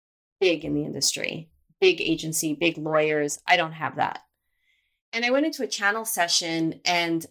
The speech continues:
I was, you know, told that I had to take care of myself. And I got on, so the person called me back and we got into a conversation and I said, you know, "This is my idea that we were working on." And they were annoyed. And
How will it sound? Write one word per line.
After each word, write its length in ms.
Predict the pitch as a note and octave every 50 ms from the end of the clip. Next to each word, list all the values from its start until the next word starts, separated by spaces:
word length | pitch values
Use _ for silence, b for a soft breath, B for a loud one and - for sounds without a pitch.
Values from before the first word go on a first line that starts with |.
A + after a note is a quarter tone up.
| _ _
I 300 | E3+ E3+ E3 D#3+ E3+ E3 D#3+ D#3+ - _ _
was, 420 | E3 E3 F3 E3 D#3+ D#3 - - _ - - -
you 160 | - E3 F3 E3
know, 140 | D3+ D3
told 320 | D3 - - E3+ G3 A3+ A3
that 100 | E3 D#3
I 60 | D#3+
had 160 | D#3+ E3 D#3+
to 60 | C#3+
take 200 | D3+ - D#3+ D3
care 180 | - - E3 G3
of 120 | G#3+ -
myself. 640 | - C#3 C#3+ - - - - - - - - - _ _ _ _ _ _ _ _ _ _ _ _ _ _
And 240 | - G3+ G3+ G3 G3
I 100 | G3 F#3+
got 200 | F#3 F#3+ F#3+ G3+
on, 220 | B3 C4 B3+ B3 -
so 340 | - - G3+ G3 F#3+ - - _ _ _ _ _
the 60 | - F#3+
person 360 | - G#3 G3+ G3 - B3 A3+
called 200 | - A3+ A3 G#3+
me 80 | A#3
back 320 | A#3+ - D#3+ D3+ D#3 D#3+ -
and 80 | F3+
we 80 | E3+ E3
got 200 | E3 D#3+ D#3+ E3+
into 200 | F3 F3 - G3
a 40 | F#3
conversation 800 | - F#3+ F#3+ G3+ G3 - E3+ D3+ D3+ - - E3 D#3+ D#3+ - - _
and 280 | - E3 D#3+ D#3 D#3+ D#3+
I 120 | D#3 D#3
said, 400 | D3+ - - A3 A#3+ C4 G3+ D#3+
you 100 | E3+ E3+
know, 240 | E3 D#3+ D#3 D#3 - _
"This 180 | A#3 B3+ - D#4
is 140 | D4 C#4+
my 220 | - G3+ G3 F#3+ F3+
idea 640 | E3 D#3 - F#3 A3 C#4+ D4 - - - - - _ _
that 180 | F3+ E3 -
we 120 | F#3+ A#3 C#4+
were 180 | D4 C#4+ G3 -
working 420 | E3+ G3+ C#4+ D4 - - F3 D3
on." 360 | B2+ - - - - - D#3+ - _ _ _ _ _ _ _ _ _ _ _ _ _ _ _ _ _ _ _ _ -
And 180 | F3+ E3+ D#3
they 140 | D3+ E3 E3+
were 120 | E3 E3
annoyed. 600 | D#3+ D3+ D3+ D3+ D3+ D3 D3+ D3 C#3+ - - - _ _ _ _ _ _ _ _ _ _ _ _ _ _ _ _ _ -
And 520 | F#3 F#3 F3+ F3 F3 E3+ E3+ E3 E3 -